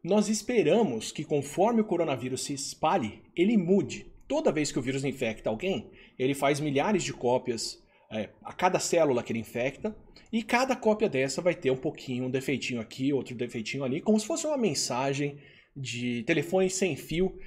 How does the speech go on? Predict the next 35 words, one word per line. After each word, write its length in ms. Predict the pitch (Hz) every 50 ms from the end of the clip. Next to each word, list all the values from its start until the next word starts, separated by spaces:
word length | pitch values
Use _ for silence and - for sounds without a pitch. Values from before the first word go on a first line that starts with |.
| - - -
sendo 340 | - - - 165 151 156 156
passada 380 | 156 165 143 - - 151 147
adiante. 340 | 160 160 185 143 98 87 -
O 40 | 123
que 80 | - 139
alguém 200 | 131 143 151 160
fala 280 | - - 160 147 147
no 100 | 147 147
começo 500 | 147 - 160 143 135 139 147 147 143 -
do 60 | 139
telefone 420 | 127 - 139 127 127 - - 131 135
sem 140 | - 175 147
fio 140 | - 214
é 40 | 214
bem 160 | - 185 208
diferente 320 | 214 208 - 185 160 151 -
do 80 | -
que 140 | 170 - -
o 40 | 185
que 80 | - -
sai 180 | - 175 139
no 80 | 139 143
final. 440 | - 220 220 214 - - - - _ _ _ - - _ _ _ _ _ _ _ _ _ _ _ _ _ _ -
Essa 280 | 202 269 262 - 226
variação, 500 | 196 170 156 139 127 113 - - 196 202
ela 200 | 185 156 160 160
é 340 | 127 123 135 147 165 - - - _ _ _ _ _ _ _ -
aleatória, 600 | - 170 160 160 190 202 202 - 135 120 110 98
ela 180 | 92 101 113 120
acontece 460 | 127 - 151 135 139 135 135 135 -
ao 100 | 147 160
acaso, 540 | 180 175 - 135 110 104 120 120 123 139 -
ela 320 | 131 120 120 127 131 139 - -
é 320 | 127 127 127 135 - -
natural, 840 | 120 127 135 156 170 - - 214 180 113 107 101 117 151 - -